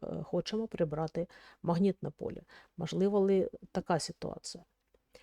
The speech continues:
Ну, як я вже і казала, давайте будемо вважати, що у нас електрони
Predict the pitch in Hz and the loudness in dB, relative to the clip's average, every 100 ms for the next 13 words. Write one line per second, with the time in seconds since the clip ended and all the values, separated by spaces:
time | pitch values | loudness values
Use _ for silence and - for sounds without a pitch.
0 | - - 165 208 226 - 180 185 - 170 | -20 -4 2 6 6 4 2 2 2 0
1 | 156 175 170 - 175 - 160 147 156 226 | 2 4 4 2 -2 -2 -2 -2 -2 0
2 | 233 156 170 - 160 170 160 156 151 165 | 0 0 0 -2 -2 0 0 0 0 -4
3 | 151 151 143 - - 208 - _ - - | -4 -4 0 0 0 -4 -18 _ -14 -14
4 | - _ _ _ _ - 220 - 196 185 | -14 _ _ _ _ -4 -2 6 10 10
5 | 175 165 202 185 190 170 - _ _ _ | 10 6 4 4 6 4 0 _ _ _
6 | _ _ _ - 185 185 - 170 165 180 | _ _ _ 2 4 4 2 2 4 4
7 | 285 | 2